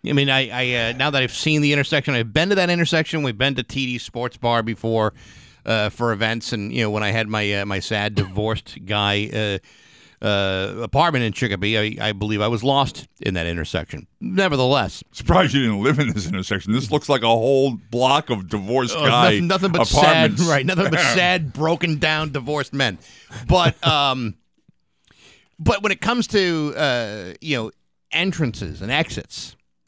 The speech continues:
Speaker 1: why are they choosing Providence Street?
Speaker 2: E-, egresses.
Speaker 1: Okay, well, I,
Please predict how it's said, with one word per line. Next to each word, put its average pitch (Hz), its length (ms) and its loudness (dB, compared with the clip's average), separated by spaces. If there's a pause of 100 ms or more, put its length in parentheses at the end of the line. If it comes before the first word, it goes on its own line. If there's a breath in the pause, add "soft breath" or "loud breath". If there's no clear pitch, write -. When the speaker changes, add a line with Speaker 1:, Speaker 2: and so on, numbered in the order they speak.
(480)
Speaker 1:
why 139 400 -2
are 214 80 -2
they 180 140 -2
choosing 156 480 -2
Providence 156 600 0
Street? 120 360 -4
Speaker 2:
E-, 131 180 -2
egresses. 87 500 -10 (720)
Speaker 1:
Okay, 107 600 -2
well, 107 300 -2
I, 98 80 -2